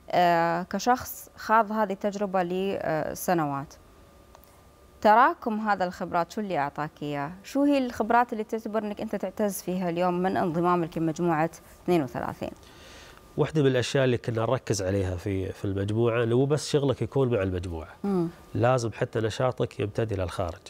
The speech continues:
Speaker 2: وحتى يعني أنا أذكر، آه، كلمة أخونا راشد لما يقول: "أنا قد ما أقدر"،
Speaker 1: مم.
Speaker 2: هو رئيس المجموعة، يقول: "أنا قد ما أقدر أخدم بلادي راح أخدمها. وأنا ما وجدت المجموعة هذه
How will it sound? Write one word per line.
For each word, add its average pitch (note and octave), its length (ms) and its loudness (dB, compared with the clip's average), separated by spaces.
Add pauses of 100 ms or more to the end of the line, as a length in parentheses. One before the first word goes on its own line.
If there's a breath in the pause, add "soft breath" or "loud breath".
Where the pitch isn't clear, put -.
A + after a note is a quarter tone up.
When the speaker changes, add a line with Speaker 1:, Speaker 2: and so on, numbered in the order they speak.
(380)
Speaker 2:
وحتى G#2+ 800 0
يعني F#2+ 480 -2
أنا G#2 180 0
أذكر، A#2+ 300 -2
آه، F#2 380 -4 (600)
كلمة A#2 320 2
أخونا A2 360 0
راشد A2 380 0
لما G2 180 -4
يقول: A#2 300 0
"أنا A2 160 -2
قد B2+ 260 0
ما A#2+ 200 2
أقدر"، A2 360 0 (560 loud breath)
Speaker 1:
مم. G3+ 220 -4
Speaker 2:
هو G#2+ 120 4
رئيس A2+ 300 2
المجموعة، G2 500 0
يقول: A2+ 220 0
"أنا A2+ 120 0
قد C3 280 0
ما B2 160 -2
أقدر A#2+ 360 0 (420 loud breath)
أخدم B2+ 300 2
بلادي B2+ 280 4
راح A#2 200 4
أخدمها. F2+ 440 -6 (560 loud breath)
وأنا C3 320 2
ما D3 180 6
وجدت C3+ 500 2
المجموعة A#2 540 4
هذه C#3 500 2